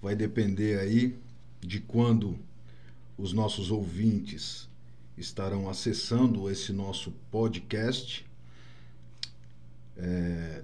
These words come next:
tratando do assunto, mais uma inovação da Nacional Físio, onde nós estaremos trazendo assuntos relevantes acerca da fisioterapia.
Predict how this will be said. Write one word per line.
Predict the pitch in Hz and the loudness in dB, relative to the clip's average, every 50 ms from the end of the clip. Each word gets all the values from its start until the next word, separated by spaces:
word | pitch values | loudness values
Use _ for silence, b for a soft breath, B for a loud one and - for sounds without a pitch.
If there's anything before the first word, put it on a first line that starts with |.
| - - | -8 -2
tratando | - 123 120 117 117 - - 135 151 156 139 | 0 0 2 0 0 6 6 8 8 8 6
do | 131 117 123 120 | 4 4 6 4
assunto, | 113 117 - - - 123 143 165 160 - - 170 - - - - - - | 4 4 2 0 4 6 6 6 4 2 -4 -8 -10 -10 -12 -12 -12 -4
mais | - 104 117 127 135 135 123 110 98 117 | 2 4 6 8 8 8 8 6 6 6
uma | 131 139 135 123 | 6 8 8 8
inovação | 120 117 113 117 110 - 110 98 - - - - 110 107 101 | 8 8 8 6 6 4 4 0 -2 -4 0 0 2 2 2
da | 92 98 95 | 0 0 0
Nacional | 98 104 113 117 117 - 113 104 101 98 92 | 2 2 2 2 2 0 0 0 0 0 -2
Físio, | 90 - - 120 127 143 156 143 139 165 165 160 - B B B B B B B B B B | -4 -2 4 4 6 6 4 2 0 -2 -2 -4 -6 B B B B B B B B B B
onde | - 113 120 117 117 117 | 0 2 4 4 6 6
nós | 113 113 117 117 113 113 - - - - - - - - - - - | 8 8 8 8 6 4 2 -2 -4 -6 -8 -10 -12 -12 -12 -12 -12
estaremos | - - - 113 113 117 117 117 113 113 - - | -10 -2 2 4 6 6 8 8 8 8 6 4
trazendo | - 123 117 110 101 90 87 104 117 123 131 131 113 110 101 | 2 4 4 4 4 2 2 4 6 8 8 8 6 4 0
assuntos | 98 - - - - 123 131 131 107 - - 101 90 - - - - - | -2 -4 -6 -4 2 6 6 6 6 4 -2 -4 -4 -4 -4 -4 -6 -8
relevantes | - - 120 123 123 120 113 95 92 113 127 139 180 - - 175 165 - - - - - - | -2 2 2 4 6 4 4 4 4 6 6 6 4 2 -2 -4 -6 -6 -6 -8 -10 -10 -6
acerca | 117 117 117 - - - 123 123 123 113 120 | -4 -2 -2 -2 0 0 0 0 0 -2 -2
da | 107 113 113 | 0 0 -2
fisioterapia. | 113 - 127 127 113 117 113 117 120 107 104 101 - - 127 156 165 180 - | -2 2 2 2 4 4 2 2 2 0 0 -2 2 2 6 6 6 4 4